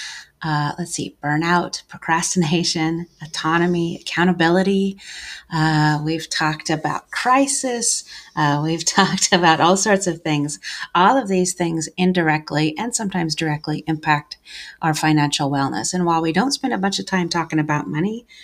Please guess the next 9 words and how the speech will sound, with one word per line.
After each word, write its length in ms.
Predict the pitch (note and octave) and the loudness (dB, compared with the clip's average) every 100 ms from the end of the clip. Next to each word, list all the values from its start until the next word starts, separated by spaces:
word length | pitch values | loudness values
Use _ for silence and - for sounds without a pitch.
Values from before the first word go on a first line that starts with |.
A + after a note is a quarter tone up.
| - - - | -20 -20 -6
um, 500 | D#3+ D3+ C#3+ C#3+ - _ _ E3+ - _ _ _ | 0 0 0 -4 -12 _ _ -18 -18 _ _ _
the, 800 | F#3 D#3 D#3 D#3+ D#3+ D#3+ D#3+ - - D#3+ | -14 -12 -10 -2 2 2 2 -4 -10 -2
the 140 | E3+ | -2
holistic 560 | - F#3+ G#3 - F#3+ - | 4 4 6 4 2 2
part 180 | F3 | 2
of 80 | D#3+ | 4
this 180 | D#3+ D#3 | 0 0
is 140 | D3 | -2
that 260 | D3+ D3 | 0 0